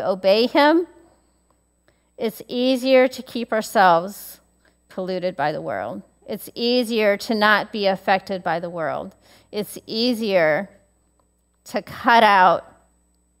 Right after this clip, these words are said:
those evil desires. It's a, it's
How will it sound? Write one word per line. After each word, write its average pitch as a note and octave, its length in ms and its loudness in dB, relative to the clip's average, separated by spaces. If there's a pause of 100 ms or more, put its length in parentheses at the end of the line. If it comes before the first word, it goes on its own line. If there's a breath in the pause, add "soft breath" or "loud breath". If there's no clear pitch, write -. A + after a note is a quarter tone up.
(420)
those G3+ 260 -4
evil G#3 360 0
desires. F3 800 0
It's - 200 -12
a, F#3 140 -4 (240)
it's - 240 -14